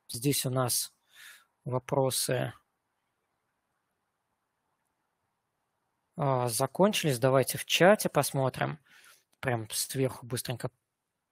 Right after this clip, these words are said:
посмотрю. Так. А, там ещё, ещё появились. Так, посмотрим. Ага, вот ещё один вопрос есть.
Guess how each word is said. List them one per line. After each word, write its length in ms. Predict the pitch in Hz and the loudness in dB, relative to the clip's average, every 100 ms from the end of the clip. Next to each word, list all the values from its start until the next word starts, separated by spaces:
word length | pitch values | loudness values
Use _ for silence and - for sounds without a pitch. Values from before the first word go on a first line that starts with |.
| _ _ _ _ _ _ _ _ _ _ _ | _ _ _ _ _ _ _ _ _ _ _
посмотрю. 720 | - - - 131 - 151 196 175 - - - - - _ _ - | -14 -10 -8 -8 -4 -4 -2 -6 -12 -18 -18 -18 -20 _ _ -6
Так. 680 | 127 120 117 113 - - - _ _ _ _ _ _ - - _ _ _ _ _ _ _ _ _ _ _ _ - | -4 -4 -6 -8 -14 -16 -20 _ _ _ _ _ _ -20 -20 _ _ _ _ _ _ _ _ _ _ _ _ -10
А, 120 | 113 | -6
там 160 | - 127 | -4 -4
ещё, 240 | - 123 - | -4 -6 -8
ещё 200 | 143 - | -4 -4
появились. 480 | 127 135 127 127 - | -4 -6 -6 -8 -10
Так, 480 | - 120 - - - - | -8 -6 -8 -10 -20 -18
посмотрим. 600 | - - 147 - 185 175 _ - - - - - _ _ | -14 -10 -10 -8 -10 -12 _ -20 -20 -20 -20 -20 _ _
Ага, 260 | 135 131 113 | 0 0 -2
вот 140 | 123 | -4
ещё 200 | - - | -4 -2
один 180 | 120 120 | -2 -2
вопрос 360 | 120 139 127 - | -2 -2 -2 0
есть. 360 | 143 - - | 0 -2 -6